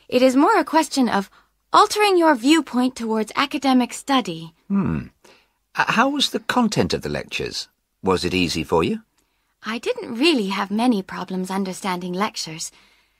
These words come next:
Speaker 1: The content was very similar to what I'd studied before.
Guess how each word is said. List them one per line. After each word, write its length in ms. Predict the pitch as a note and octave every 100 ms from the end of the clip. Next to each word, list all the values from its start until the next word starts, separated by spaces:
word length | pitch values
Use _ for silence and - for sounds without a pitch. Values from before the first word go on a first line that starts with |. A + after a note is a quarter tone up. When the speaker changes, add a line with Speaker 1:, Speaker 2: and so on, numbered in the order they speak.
| _
Speaker 1:
The 80 | G3+
content 500 | - F#4+ D#4 B3 F#3
was 140 | E3+
very 320 | F3 F4 G4+
similar 420 | B3 D4+ E4+ D4+ F3
to 160 | G3+
what 100 | G3+
I'd 200 | G3 F#3+
studied 400 | - - - A#3+
before. 680 | - F#3 - D4 A3 E3